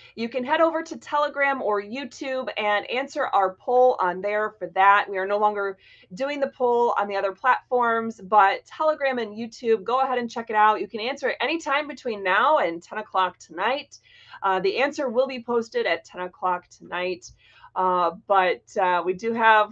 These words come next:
uh, Mickey answering that on Facebook here, um, at least in the comments. But, uh, yeah,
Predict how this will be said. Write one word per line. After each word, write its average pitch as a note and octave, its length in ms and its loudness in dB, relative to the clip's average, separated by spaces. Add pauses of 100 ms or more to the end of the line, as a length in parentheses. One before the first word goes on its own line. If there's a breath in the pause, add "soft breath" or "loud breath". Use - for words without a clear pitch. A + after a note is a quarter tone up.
uh, F#3 340 4 (100)
Mickey A#3+ 440 -6
answering A#3+ 460 -4
that G#3+ 260 2
on F#3 200 -4
Facebook G3 520 -6
here, F#3 460 -2 (400 loud breath)
um, F3+ 500 0
at F#3 240 -6
least G#3 220 -6
in G3+ 60 -8
the F3+ 100 0
comments. F3+ 680 -8
But, F#3 440 2 (120)
uh, G3 220 2 (100)
yeah, G3+ 440 0